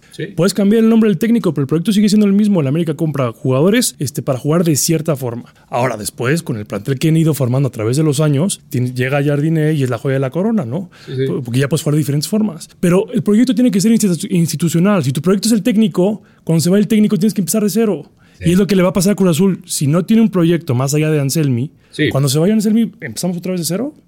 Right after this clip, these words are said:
Speaker 1: No, no, debería ser el proyecto que deje
Speaker 2: La
Speaker 1: ahí.
Speaker 2: forma, la forma de jugar,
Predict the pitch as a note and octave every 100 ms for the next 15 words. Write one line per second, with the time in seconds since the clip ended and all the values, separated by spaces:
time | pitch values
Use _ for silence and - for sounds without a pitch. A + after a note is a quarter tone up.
0 | - B2 A#2 G2+ G2+ A#2 C3 C3 G2+ F#2
1 | F2+ G#2 G#2+ D3 G2+ A2 C3 A2 G#2+ F3
2 | G3 G#3+ E3+ C3 C3+ - F#3 A3+ A#3+ D3+
3 | D3 D3+ E3 F3 -